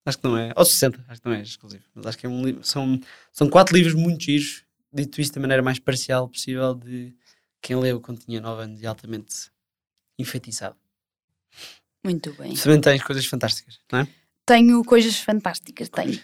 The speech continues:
Speaker 2: Que não são o mesmo nível de fantástico do, do que acabaste de falar.
Speaker 1: Claro.
Speaker 2: Que é A Cidade da Vitória, do Salman Rushdie.
Speaker 1: Uhum.
Speaker 2: Mas tudo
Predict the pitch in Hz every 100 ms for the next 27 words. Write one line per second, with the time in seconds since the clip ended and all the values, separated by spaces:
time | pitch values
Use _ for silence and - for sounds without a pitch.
0 | - 240 285 285 - 277 285 277 254 262
1 | 262 262 240 247 240 226 220 226 208 208
2 | 214 196 196 185 196 - - 82 - -
3 | 73 - - _ _ _ - 113 180 -
4 | 202 202 208 196 208 196 180 175 175 170
5 | 165 160 160 - 233 - - 156 151 160
6 | - 196 - _ _ - 240